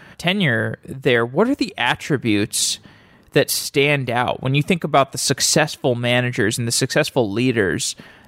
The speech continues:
that you have looked up to? What are the attributes that stand out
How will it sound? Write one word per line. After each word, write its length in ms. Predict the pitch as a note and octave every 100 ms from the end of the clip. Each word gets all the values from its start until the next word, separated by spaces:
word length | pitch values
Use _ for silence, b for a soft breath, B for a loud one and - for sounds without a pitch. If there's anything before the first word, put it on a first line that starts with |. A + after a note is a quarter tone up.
| _
that 180 | C#3 B2
you 200 | C3 B2+
have 640 | C3+ B2 A#2 G#2+ - - - _ _
looked 380 | - B2+ C#3 -
up 200 | C#3+ F#3
to? 440 | - B2+ A#2 A#2 - _ -
What 340 | B2 B2+ G3+
are 80 | A3+
the 180 | E3 -
attributes 520 | A#2+ C3 C#3 A#2+ A2+
that 100 | -
stand 460 | - - A#2 G#2+ G#2
out 280 | D#2 A#1+